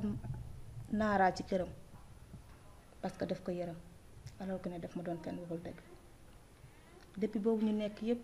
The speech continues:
ma ngi doon nekk ak Mara seen biir kër.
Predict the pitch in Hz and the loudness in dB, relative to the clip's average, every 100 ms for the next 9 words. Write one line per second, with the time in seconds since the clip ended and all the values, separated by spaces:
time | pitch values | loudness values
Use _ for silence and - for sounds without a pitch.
0 | - - - - - - 196 196 190 185 | -6 -18 -20 -20 -8 2 4 6 4 2
1 | 185 - - - - - - - - 196 | 0 -2 -4 -6 -10 -18 -18 -10 0 2
2 | 196 185 175 226 220 196 190 - | 4 4 2 4 4 4 2 0